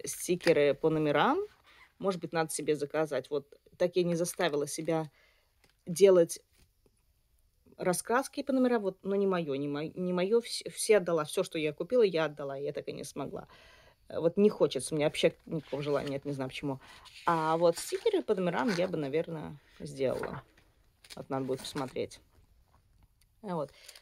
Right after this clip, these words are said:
Так что, э, купила я на Амазоне, а, недорого. Каждая книга стоит от восьми до одиннадцати-двенадцати долларов. Наверно, может быть, зависит от тематики, не знаю.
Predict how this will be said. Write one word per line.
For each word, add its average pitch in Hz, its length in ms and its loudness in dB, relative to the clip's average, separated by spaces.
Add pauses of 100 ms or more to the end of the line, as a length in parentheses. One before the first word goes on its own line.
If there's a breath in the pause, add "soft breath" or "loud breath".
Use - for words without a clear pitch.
(200)
Так 262 220 4
что, - 140 2
э, 185 140 2
купила 254 340 6
я 180 200 6
на 185 180 4
Амазоне, 359 760 2 (500 soft breath)
а, 196 160 2
недорого. 277 1200 6 (260)
Каждая 190 360 2
книга 190 300 0
стоит 180 600 0 (360)
от 185 380 4
восьми 180 920 0
до 160 500 4 (960)
одиннадцати-двенадцати 160 880 -2
долларов. 349 440 4 (580 soft breath)
Наверно, 151 400 -4 (100)
может 143 240 -6
быть, 143 100 -4
зависит 143 300 -2
от - 120 -6
тематики, 294 380 -4
не 180 120 -2
знаю. 170 360 -10